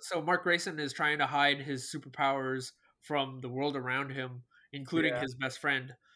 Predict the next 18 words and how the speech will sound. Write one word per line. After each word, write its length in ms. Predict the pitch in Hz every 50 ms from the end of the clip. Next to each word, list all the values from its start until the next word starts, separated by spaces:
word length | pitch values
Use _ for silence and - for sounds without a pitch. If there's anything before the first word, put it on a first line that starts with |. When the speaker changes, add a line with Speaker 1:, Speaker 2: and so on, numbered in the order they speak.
| _ _
Speaker 1:
So 200 | - - 147 139
there's 200 | 139 147 147 147
this 160 | 160 147 -
one 160 | 165 180 180
story 280 | 151 - - 160 147 143
about 180 | 135 135 131 -
how 140 | 143 143 139
they 140 | 135 143 135
go 600 | 135 131 143 135 135 135 131 131 135 135 135 - -
and 100 | - 127
they're 100 | 131 131
checking 320 | 127 - 151 139 - 147 127
out 160 | 123 123 120
colleges, 640 | - 147 151 160 151 143 135 135 135 131 127 127 - - - - _ _ -
and 140 | 131 131
a 40 | 127
supervillain 560 | - - 226 - 151 151 131 147 143 139 131 131
attacks, 420 | 123 - 127 117 120 120 - -